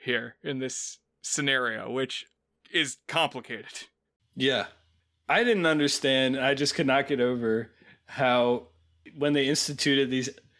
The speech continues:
Speaker 2: new anti-monster laws, like, it seemed like the only impact was they couldn't go to prawn. Like, they could still run for president, still go to school. Didn't really seem to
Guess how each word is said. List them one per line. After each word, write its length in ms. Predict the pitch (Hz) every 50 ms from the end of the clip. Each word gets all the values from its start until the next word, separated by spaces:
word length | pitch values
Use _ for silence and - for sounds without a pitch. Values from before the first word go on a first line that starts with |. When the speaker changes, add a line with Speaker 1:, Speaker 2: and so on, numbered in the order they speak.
| _ _ _ -
Speaker 2:
new 220 | 135 139 135 135
anti-monster 800 | 135 123 127 135 135 - 143 123 123 123 127 139 143 - - 135 123
laws, 540 | 117 110 110 110 110 110 107 107 - - - - _ _ _ _ _ _ _ _ -
like, 260 | 147 139 135 123 - -
it 120 | 143 117
seemed 260 | - - 185 202 208
like 160 | 202 190 160
the 120 | 156 151 123
only 340 | 135 147 156 156 160 147 -
impact 460 | 139 147 139 - 135 131 127 123 -
was 540 | 123 123 120 117 117 123 131 - - - - - _ _ _ _ _ _ _ _ _ _ _ -
they 100 | 135 135
couldn't 360 | 131 - 165 156 147 139 131
go 280 | 135 147 139 135 131 139
to 380 | 135 135 - 131 123 123 120 104
prawn. 540 | - - - 123 120 113 104 92 90 92 - _ _ _ _ _ _ _ _ _ -
Like, 140 | 117 110 -
they 80 | 120 110
could 140 | 120 123
still 220 | - - 156 156 160
run 180 | 160 156 151
for 100 | 147 -
president, 560 | 147 - 135 123 123 123 131 127 127 123 123 - _ _
still 400 | - - - - - 123 127 135
go 180 | 127 135 135 139
to 80 | 143 139
school. 640 | - - - 123 120 117 117 117 120 - - _ _ _ _ _ _ _ _ _ _ _ _ _ - - - -
Didn't 320 | - 135 143 143 143 139
really 480 | 139 147 147 143 139 135 131 127 127 - - - - _ _ _ _
seem 280 | - - 160 147 139 131
to 320 | 127 127 123 120 120 117